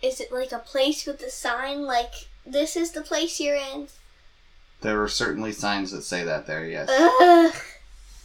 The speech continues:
Speaker 1: Like, when you go into the place, do-, is there a sign?
Speaker 2: I mean, there's a lot of ways to get into the place, but
Speaker 1: Oh, yeah.
Speaker 2: some of them, yeah.
Speaker 1: Okay.
Speaker 2: Does your place sell pasta?
Speaker 1: Yes.
Speaker 2: Okay.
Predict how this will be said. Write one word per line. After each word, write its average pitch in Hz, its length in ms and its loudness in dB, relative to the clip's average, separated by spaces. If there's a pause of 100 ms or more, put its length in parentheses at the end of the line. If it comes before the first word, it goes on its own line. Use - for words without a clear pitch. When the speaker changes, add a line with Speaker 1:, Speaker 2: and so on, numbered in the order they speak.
(400)
Speaker 1:
Like, 311 260 6
when 294 260 6
you 359 140 4
go 311 280 2
into 311 500 -6
the 294 100 -4
place, 302 760 -2 (520)
do-, 254 80 -2 (180)
is 294 140 2
there 285 220 4
a 294 60 4
sign? 285 460 0 (240)
Speaker 2:
I - 20 -10
mean, 117 100 -2
there's 110 160 -2
a 104 60 0
lot 104 240 4
of 95 60 0
ways 95 260 0
to 95 100 -6
get 90 120 -4
into 92 180 -4
the 82 120 -12
place, 135 420 -4
but - 160 -4
Speaker 1:
Oh, - 220 -4
yeah. - 120 -8
Speaker 2:
some 127 160 6
of 127 100 4
them, 92 160 0
yeah. 104 220 -4 (240)
Speaker 1:
Okay. - 400 -16 (460)
Speaker 2:
Does 120 140 -2
your 123 100 2
place 127 220 2
sell 107 180 2
pasta? 120 540 2 (640)
Speaker 1:
Yes. 240 920 0
Speaker 2:
Okay. - 140 -6